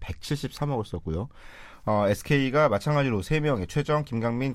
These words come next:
어, 조동화 등을 주저앉히는데 백육십사억을 썼습니다. 엄청난 금액을 썼고요. 한화가 그 이제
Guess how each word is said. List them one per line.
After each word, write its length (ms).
어, 200
조동화 300
등을 280
주저앉히는데 640
백육십사억을 720
썼습니다. 280
엄청난 280
금액을 200
썼고요. 340
한화가 1080
그 300
이제 180